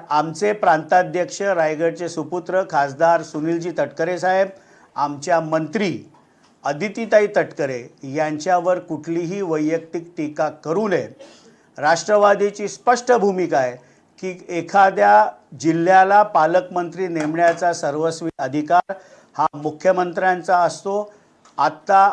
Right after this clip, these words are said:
आमची माननीय मुख्यमंत्री डेव्होसला वर्ल्ड इकॉनॉमिक फोरम अटेंड करत असताना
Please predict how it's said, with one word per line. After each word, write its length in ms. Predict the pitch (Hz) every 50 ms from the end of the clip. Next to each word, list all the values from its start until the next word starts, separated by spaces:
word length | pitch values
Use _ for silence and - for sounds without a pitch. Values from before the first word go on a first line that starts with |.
| -
आमची 680 | 170 165 165 170 156 - - 190 190 190 190 185 - - _ _ _ _ _ _ -
माननीय 420 | 151 156 156 156 170 180 175 175
मुख्यमंत्री 680 | 170 165 160 160 160 - 190 180 180 175 165 175 190 190
डेव्होसला 760 | 170 139 156 156 160 175 180 180 180 180 180 180 185 190 190 - -
वर्ल्ड 400 | 143 139 156 165 175 185 165 170
इकॉनॉमिक 520 | 165 170 180 170 175 170 165 170 170 -
फोरम 440 | - - 160 165 165 175 165 143 131 - - _ _ _ _ _ _ _ _ _ -
अटेंड 380 | 151 151 147 202 220 220 226
करत 300 | 226 208 196 185 170 -
असताना 480 | 170 147 143 - - 143 135 131 127